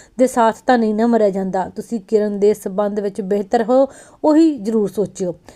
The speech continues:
ਕਿਰਨ ਦਾ ਬਾਪ ਸੱਚਮੁੱਚ ਹੀ ਉਸ ਰਾਤ ਬੜੀ ਦੇਰ ਤੱਕ ਸੋਚਦਾ ਰਿਹਾ। ਇਹਨਾਂ ਗੱਲਾਂ ਤੋਂ ਮਗਰੋਂ ਉਸ ਦਾ ਬਾਪ ਬੜਾ ਚਿਰ ਸੋਚਾਂ ਵਿੱਚ ਡੁੱਬਿਆ ਰਿਹਾ। ਮਾਂ ਵੀ ਚੋਖੀ ਰਾਤ ਦੀ ਇੱਕ ਪਾਸੇ ਪਲਟਦੀ ਰਹੀ ਸੀਗੀ। ਅਜੇ ਮਹੀਨਾ ਵੀ ਨਹੀਂ ਸੀ ਗੁਜ਼ਰਿਆ ਨਵੇਂ ਕਿਰਾਏਦਾਰ ਆਇਆਂ ਨੂੰ, ਜਦੋਂ ਉਸ ਨੇ ਬੜੇ ਹਮਦਰਦੀ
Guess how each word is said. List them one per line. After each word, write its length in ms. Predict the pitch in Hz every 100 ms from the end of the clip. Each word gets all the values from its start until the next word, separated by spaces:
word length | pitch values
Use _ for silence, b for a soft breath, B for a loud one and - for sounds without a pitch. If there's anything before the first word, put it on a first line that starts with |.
| B -
ਕਿਰਨ 240 | 320 339
ਦਾ 80 | 339
ਬਾਪ 300 | 254 247 240
ਸੱਚਮੁੱਚ 540 | - 214 233 226 220
ਹੀ 80 | 226
ਉਸ 200 | 226 220
ਰਾਤ 280 | 220 214 202
ਬੜੀ 240 | 196 202 196
ਦੇਰ 240 | 202 196
ਤੱਕ 220 | 202 -
ਸੋਚਦਾ 400 | - 202 190 196
ਰਿਹਾ। 240 | 190 196 - B B -
ਇਹਨਾਂ 240 | 233 240 226
ਗੱਲਾਂ 260 | 214 214
ਤੋਂ 120 | 202
ਮਗਰੋਂ 360 | 214 202 202 214
ਉਸ 100 | 190
ਦਾ 120 | 214
ਬਾਪ 300 | 190 208 202
ਬੜਾ 280 | 175 208 214 202
ਚਿਰ 280 | - 220
ਸੋਚਾਂ 440 | 202 226 202 - 208
ਵਿੱਚ 140 | 196
ਡੁੱਬਿਆ 380 | 202 208 196 220
ਰਿਹਾ। 260 | 214 214 233 B B B
ਮਾਂ 200 | 269 320
ਵੀ 80 | 320
ਚੋਖੀ 380 | 262 269 - 254
ਰਾਤ 280 | 202 190 190
ਦੀ 100 | 202
ਇੱਕ 140 | 190
ਪਾਸੇ 380 | 190 208 - 196
ਪਲਟਦੀ 480 | 190 202 175 165 175
ਰਹੀ 180 | 190 202
ਸੀਗੀ। 340 | 190 190 190 - B B 269
ਅਜੇ 140 | 330
ਮਹੀਨਾ 420 | 330 320 285 254
ਵੀ 120 | 262
ਨਹੀਂ 200 | 262 269
ਸੀ 140 | 269 269
ਗੁਜ਼ਰਿਆ 380 | 247 240 247 240
ਨਵੇਂ 280 | 226 233
ਕਿਰਾਏਦਾਰ 480 | 226 220 208 202 202
ਆਇਆਂ 240 | 202 202 202
ਨੂੰ, 160 | 220 - B -
ਜਦੋਂ 220 | 254 247 233 240
ਉਸ 160 | 226
ਨੇ 240 | 226 220 214
ਬੜੇ 260 | 202 208 208
ਹਮਦਰਦੀ 560 | 208 208 214 196 208